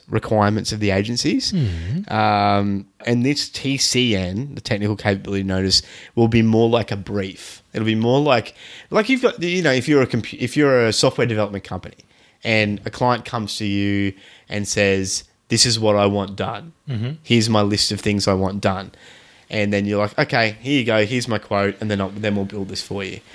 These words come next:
Speaker 1: It's kinda like that with the agency. They send you this technical, um, capability notice and they say, "This is all the things we want done. Go away and build it."
Speaker 2: Wow.
Speaker 1: So some feasible uses for, for this kind of stuff under the legislation would be,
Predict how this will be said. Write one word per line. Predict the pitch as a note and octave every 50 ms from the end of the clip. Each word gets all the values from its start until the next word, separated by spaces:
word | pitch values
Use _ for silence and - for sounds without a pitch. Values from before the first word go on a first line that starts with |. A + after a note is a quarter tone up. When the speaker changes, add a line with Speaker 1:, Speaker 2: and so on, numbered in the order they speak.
| - -
Speaker 1:
It's | - -
kinda | - - F3 E3+
like | E3 -
that | - D#3 C3 C3+
with | C#3 -
the | C#3 B2+
agency. | C3+ E3 F3+ F3+ B2+ - G#2 F#2
They | F#2 G#2+ G#2+ G#2+
send | - - A#2 A2+
you | A2 G#2+
this | G#2 G#2+ G2+ -
technical, | - - G#2+ - A2 - - A2 G#2+ G#2+ G#2 - - - - - - - -
um, | - G2+ G2 G2 G2 F#2+ F#2+ F#2 F#2
capability | - - - A#2 G#2+ A2 A2 A2+ A#2 A#2 A#2 A2
notice | G#2 G2 G2 F#2+ G2 -
and | A2 G2+
they | G2 G2 G2
say, | G2+ - - G2+ G2 G2 G2+ G2 - - - -
"This | B2 A#2 D3
is | C#3 B2
all | A#2+ A2+ A2
the | A2
things | - A2 G#2+ G#2 -
we | G#2
want | G2 G2 G2 G2 G2+
done. | C#3 D3 D3+ D3+ D3+ D3+ C#3+ C3 - -
Go | A#2+ A2 G#2
away | G2+ G2+ G2 F#2+
and | F#2+ F#2+
build | F#2 G2 F#2+ G2 - -
it." | - - _ _ _ _ _ _ _ _ _ _ _ _ _ _ _ -
Speaker 2:
Wow. | C3 A2 G2 F#2+ E2 - - _ - - -
Speaker 1:
So | - - E3
some | D#3 F3 E3+
feasible | D3+ G3+ G#3 A3+ G3+ F#3+ F3+ D#3 C3
uses | A#2 A2+ A2+ B2 B2+ - - C#3+ C#3 C3+ -
for, | - - C3 A#2+ G2+
for | - -
this | B2+ B2+ A#2+ -
kind | - C3+ B2+ B2
of | A2+
stuff | - - - C#3 C3 C3 B2+ - -
under | A#2+ B2 B2
the | B2
legislation | B2 B2 B2 A#2+ A#2+ - - B2+ A#2+ A#2 A2+ - B2+ A#2
would | A2 A2 G#2
be, | - A2+ A2+ A2 G#2+ G#2 G2+